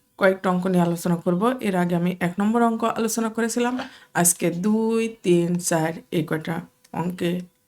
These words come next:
সমাধান করব। আশা করি তোমরা আমার সাথে থাকবা। চলো মূল আলোচনায় চলে যাই। দুই নম্বর অঙ্ক হচ্ছে সহজ পদ্ধতিতে উপরে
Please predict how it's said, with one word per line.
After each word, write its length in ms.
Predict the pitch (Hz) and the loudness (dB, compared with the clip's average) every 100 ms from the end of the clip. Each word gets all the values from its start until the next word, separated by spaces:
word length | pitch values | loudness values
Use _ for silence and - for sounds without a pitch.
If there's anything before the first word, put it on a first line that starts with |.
| - | -4
সমাধান 340 | 196 208 240 254 | 0 2 4 2
করব। 160 | 262 254 330 - - - - | 2 -2 -4 -8 -20 -8 0
আশা 140 | 180 226 | 2 2
করি 140 | 208 190 196 | 0 -2 0
তোমরা 180 | 180 180 | 0 0
আমার 140 | 170 170 | 0 -4
সাথে 200 | 180 185 220 | -4 -2 -2
থাকবা। 220 | 233 240 339 - _ _ | -2 -2 -4 -6 _ _
চলো 240 | - 185 175 | 2 4 4
মূল 200 | 175 175 160 | 4 2 2
আলোচনায় 460 | 156 156 180 180 254 | -2 -4 -2 -2 -2
চলে 180 | 160 - | -6 -8
যাই। 180 | - 190 - | -12 -14 0
দুই 140 | 226 | 4
নম্বর 240 | 247 247 254 | 6 6 6
অঙ্ক 180 | 254 254 | 6 4
হচ্ছে 220 | 254 254 262 - | 2 2 0 2
সহজ 360 | 269 269 311 320 - | 2 6 6 4 4
পদ্ধতিতে 580 | 247 208 214 214 214 214 214 214 | 4 4 2 -2 0 2 2 0
উপরে 420 | 240 - 254 247 | -6 2 4 6